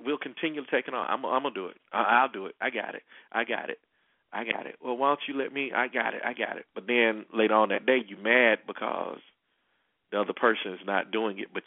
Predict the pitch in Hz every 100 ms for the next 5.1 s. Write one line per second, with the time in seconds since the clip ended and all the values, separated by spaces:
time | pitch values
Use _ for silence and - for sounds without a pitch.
0 | 147 135 101 - - - - - - 131
1 | - 110 120 117 139 160 - 127 117 -
2 | - - - 110 104 92 98 104 104 -
3 | - 120 113 87 - - - - 110 -
4 | - 101 143 139 - 110 - 80 - -
5 | -